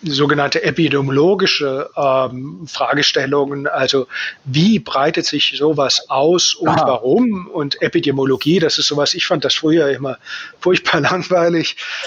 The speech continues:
Speaker 1: Also auf Virologentagungen, die habe ich mir immer geschenkt, äh, diese Vorträge. Inzwischen finde ich das sehr interessant. Und das ist in Hamburg zum Beispiel,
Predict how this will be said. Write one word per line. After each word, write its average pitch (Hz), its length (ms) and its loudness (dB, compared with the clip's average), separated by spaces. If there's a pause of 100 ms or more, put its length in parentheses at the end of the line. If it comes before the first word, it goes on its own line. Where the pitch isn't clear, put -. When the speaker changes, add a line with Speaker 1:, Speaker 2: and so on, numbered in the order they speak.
(160)
Speaker 1:
Also 151 180 2
auf 135 100 0
Virologentagungen, 147 1080 2
die 143 180 -2
habe 151 160 0
ich 143 140 -8
mir 139 100 -6
immer 147 240 -4
geschenkt, 147 640 -4
äh, 160 360 2 (720)
diese 151 220 2
Vorträge. 160 480 2
Inzwischen 165 300 0
finde 202 160 2
ich - 80 -2
das 165 180 2
sehr 175 160 4
interessant. 165 460 -2
Und 127 100 -4
das 147 100 2
ist 151 120 2
in 139 180 -2
Hamburg 151 320 2
zum 147 140 0
Beispiel, 135 480 0